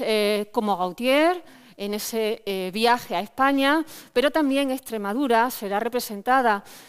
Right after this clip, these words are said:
eh, en, eh, o s-, sí, será representada con grabados como los que ven. Eh, no voy a, a, a leer,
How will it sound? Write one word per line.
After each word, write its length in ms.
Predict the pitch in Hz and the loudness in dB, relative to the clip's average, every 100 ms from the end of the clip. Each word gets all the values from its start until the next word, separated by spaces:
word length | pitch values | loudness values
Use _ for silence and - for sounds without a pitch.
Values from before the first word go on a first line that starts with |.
| - | -16
eh, 380 | - 196 185 180 - _ - - - _ - | -6 -4 -4 -8 -14 _ -20 -20 -20 _ -2
en, 520 | 208 202 202 196 202 | 0 0 -4 -6 -8
eh, 120 | 214 - - - | -12 -16 -18 -10
o 100 | 185 | -10
s-, 200 | - - - - | -10 -16 -18 -14
sí, 240 | - 285 | -10 -10
será 260 | - 190 214 | -8 -2 0
representada 720 | 233 226 220 185 285 285 214 | 0 -2 -4 -4 2 4 4
con 160 | 202 190 | 0 -6
grabados 420 | 190 202 220 220 | -2 2 2 0
como 220 | - 208 | -8 -6
los 160 | 208 - | -4 -4
que 140 | 277 | -4
ven. 340 | 262 254 254 - - - - - | 0 2 0 -6 -14 -18 -20 -18
Eh, 140 | - 196 | -10 -2
no 180 | 233 240 | 2 4
voy 340 | 240 240 240 | 4 4 4
a, 420 | 233 226 226 220 | 4 4 4 -2
a, 280 | - 185 185 | -6 -8 -8
a 200 | - 208 | -6 -4
leer, 500 | 202 220 254 262 262 | -2 2 2 4 2